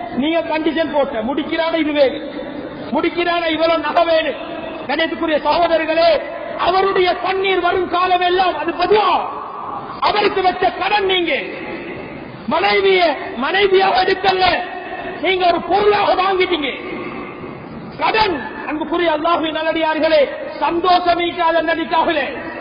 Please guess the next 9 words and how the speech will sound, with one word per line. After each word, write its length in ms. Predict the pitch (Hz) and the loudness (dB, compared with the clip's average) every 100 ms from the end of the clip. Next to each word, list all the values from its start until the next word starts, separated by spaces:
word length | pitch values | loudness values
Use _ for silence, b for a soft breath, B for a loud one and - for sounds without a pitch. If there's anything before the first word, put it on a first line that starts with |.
| - - - - | -10 -10 -12 -4
எடுத்திருந்தா 680 | 294 339 349 359 349 339 339 - | 0 2 2 0 0 2 2 2
சீதனங்களை 680 | 339 349 349 339 339 330 | 2 4 2 2 4 2
கொடுத்துருங்கோ, 680 | 320 339 339 339 330 339 294 - - - - - - | 2 -4 -2 -2 2 4 2 0 -8 -8 -10 -10 -8
அந்த 200 | - 320 | -2 -2
பள்ளிகள் 480 | 269 330 339 339 330 | 0 0 2 2 2
கொடுப்படணும், 580 | 330 349 349 349 320 240 - - - - - - | 0 2 4 4 4 0 -6 -10 -10 -10 -10 -6
அந்த, 300 | 294 330 320 | -4 0 0
அந்த 380 | 294 294 302 330 | 0 -2 0 0
அதுக்குரிய 640 | 269 294 349 359 359 359 | 0 -2 -2 0 2 2